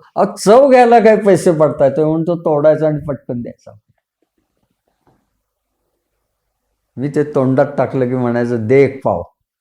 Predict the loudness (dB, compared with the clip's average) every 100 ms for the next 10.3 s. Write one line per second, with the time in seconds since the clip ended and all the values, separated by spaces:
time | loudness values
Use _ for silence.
0 | _ _ _ _ -6 0 2 2 2 2
1 | 2 0 0 -4 -6 -10 -12 -8 -8 -4
2 | -6 -6 -12 -12 -18 _ _ _ _ _
3 | 0 0 0 0 0 4 2 4 4 6
4 | 4 4 -2 -14 -20 _ -2 0 2 2
5 | 2 2 2 0 -2 -16 _ _ -6 -4
6 | -4 -4 -6 -4 -6 -8 -16 _ _ _
7 | _ _ _ _ _ -2 2 2 0 -2
8 | -4 -8 -6 -2 0 -2 -4 -2 -2 -4
9 | -10 -16 _ _ _ _ _ _ -4 2
10 | 4 6 4